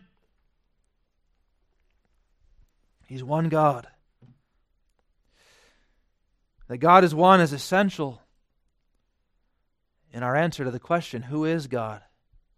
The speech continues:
Who is he? I don't know if we fully appreciate just how ugly, how sad,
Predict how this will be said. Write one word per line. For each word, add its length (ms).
Who 160
is 180
he? 280
I 100
don't 140
know 180
if 100
we 80
fully 320
appreciate 680
just 180
how 220
ugly, 540
how 140
sad, 640